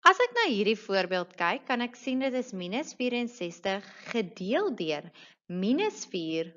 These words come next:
maal minus vier. So dis gaan ek eers fokus op die noemers waar ek minus vier moet vermenigvuldig met minus vier. Nou, minus maal 'n minus is 'n plus en vier maal vier is sestien.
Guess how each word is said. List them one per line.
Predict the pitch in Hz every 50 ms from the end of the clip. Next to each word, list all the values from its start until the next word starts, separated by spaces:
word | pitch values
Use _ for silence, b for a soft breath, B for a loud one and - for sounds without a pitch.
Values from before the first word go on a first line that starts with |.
| - _
maal | _ - 175 175 170 170 175
minus | 170 170 160 156 156 156 156 - -
vier. | - 185 165 - - - - _ _ _ _ - B B B B B
So | B - 339
dis | - - - 311 403 392
gaan | - - 392 508
ek | 494 - - 175
eers | 214 226 226 226 - - 254 220 - -
fokus | - 208 196 196 208 214 196 196
op | 190 185 -
die | 202 190 175
noemers | 170 175 180 190 185 170 170 196 196 - -
waar | - 185 190 208 220
ek | 220 220 -
minus | 190 185 190 220 254 285 277 277 - -
vier | - 190 185 175 175 180 180
moet | 180 185 -
vermenigvuldig | - 208 196 196 180 175 175 175 175 - - 180 170 170 170 170 170 - -
met | 180 170 - -
minus | 165 160 156 156 156 151 - -
vier. | - 180 151 - - - - _ _ _ B B B B B B B B
Nou, | B 262 294 302 294
minus | 247 220 214 233 269 370 427 440 427 -
maal | 349 320 320 311 320
'n | 311 247
minus | 202 190 185 185 190 185 175 -
is | 175 - -
'n | - - _
plus | - 226 233 254 302 381 370 - - - - _
en | - 247 285 285
vier | 262 - - 254 240 247 247 233
maal | 240 247 240
vier | 233 - - 190 180 180 175
is | - 202 196 - -
sestien. | - 330 - - - - - 156 147 -